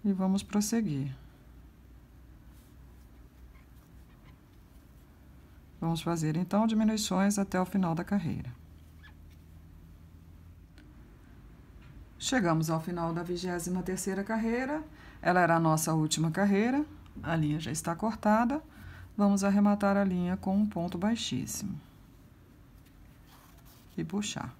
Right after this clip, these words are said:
Agora, nós vamos passar essa linha por uma agulha de tapeçaria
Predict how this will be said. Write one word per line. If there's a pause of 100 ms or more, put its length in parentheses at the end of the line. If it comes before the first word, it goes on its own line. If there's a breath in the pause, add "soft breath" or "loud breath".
(1400 loud breath)
Agora,
nós
vamos
passar
essa
linha
por
uma
agulha
de
tapeçaria